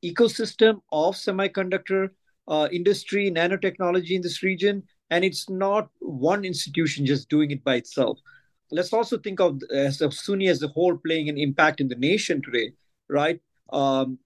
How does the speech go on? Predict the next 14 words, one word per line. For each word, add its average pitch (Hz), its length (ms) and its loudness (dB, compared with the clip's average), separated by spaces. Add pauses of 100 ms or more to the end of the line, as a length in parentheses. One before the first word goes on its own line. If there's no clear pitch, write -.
we 170 580 -2
definitely 170 880 0
have 147 320 -2
the, 139 420 0 (180)
the 135 340 2
ability 160 460 -2
to 156 120 -2
be 139 240 0
the 127 240 0 (140)
leaders 190 340 2
in 196 80 -10
the 185 80 -4
space, 180 460 -2 (320)
but 156 200 2